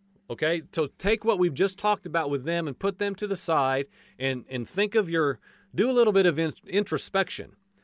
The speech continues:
of your own thoughts, your own emotions, your own heart's posture, and even your, your imagination and thoughts towards yourself.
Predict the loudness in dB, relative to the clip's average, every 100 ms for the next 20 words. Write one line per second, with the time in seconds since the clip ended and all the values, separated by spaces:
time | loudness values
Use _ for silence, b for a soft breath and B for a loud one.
0 | -14 -6 -2 0 0 0 0 2 2 2
1 | -2 -8 -2 0 2 2 4 6 4 4
2 | -6 -6 -4 -2 0 0 -2 b b b
3 | b 0 2 2 0 -2 0 0 -2 -2
4 | -2 -2 -4 -4 -4 -2 0 2 2 2
5 | 0 0 0 -2 -2 -2 -2 -2 -4 -4
6 | -8 -4 -2 -2 -4 -4 2 6 6 4
7 | 0 0 2 2 0 -6